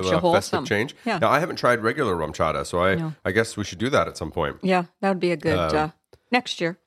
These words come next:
Speaker 2: Yeah, but this
Speaker 1: Yeah.
Speaker 2: was, this was a very thoughtful little package put together by Lindsay
Speaker 1: Yeah.
Speaker 2: to make sure we had a special episode 'cause we weren't sure what we were gonna do for our Christmas drink.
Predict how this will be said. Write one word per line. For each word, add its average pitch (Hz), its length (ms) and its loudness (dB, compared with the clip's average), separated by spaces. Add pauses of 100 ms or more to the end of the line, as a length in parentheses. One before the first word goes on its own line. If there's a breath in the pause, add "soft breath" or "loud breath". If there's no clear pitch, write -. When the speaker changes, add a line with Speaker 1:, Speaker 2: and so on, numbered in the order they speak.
(120)
Speaker 2:
Yeah, 151 180 6
but - 120 -4
this - 80 -6
Speaker 1:
Yeah. 202 80 -2
Speaker 2:
was, - 160 -6
this 135 140 -8
was 123 120 -10
a 123 40 -6
very 123 120 4
thoughtful 123 420 0
little 113 140 0
package 120 500 -2
put 117 100 -6
together 113 300 0
by 107 120 2
Lindsay 110 440 0
Speaker 1:
Yeah. 175 80 -4 (400 soft breath)
Speaker 2:
to 107 80 -4
make 104 160 2
sure 107 220 0
we 101 100 0
had 101 300 4
a 92 120 2
special 110 480 0
episode 104 420 0
'cause 117 140 -6
we 196 80 -2
weren't 254 220 0
sure 135 160 0
what 127 140 0
we 113 40 -6
were 113 80 -2
gonna 110 160 4
do 143 180 0
for 104 140 2
our 90 80 4
Christmas 120 360 -4
drink. 82 260 0